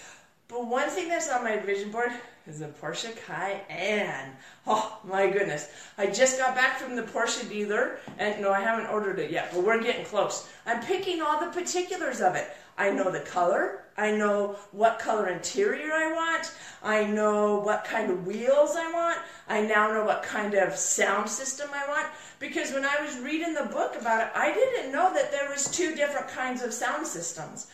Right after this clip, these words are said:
I thought there was just one. Guess what? Bose is an option. Oh, I love the Bose sound system. So now it's part of my new Porsche. And so I choose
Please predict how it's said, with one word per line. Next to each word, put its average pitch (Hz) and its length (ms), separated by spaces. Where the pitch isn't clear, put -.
I 214 100
thought 226 300
there 220 80
was 240 200
just - 240
one. 233 240
Guess 190 380
what? 359 180
Bose 247 680
is 214 220
an 220 80
option. 208 440
Oh, 440 380
I 208 120
love 220 280
the 190 80
Bose 180 360
sound 185 280
system. - 420
So - 220
now 196 240
it's - 180
part 370 240
of 494 60
my 554 640
new 440 280
Porsche. - 300
And 294 160
so 302 400
I 247 220
choose 330 760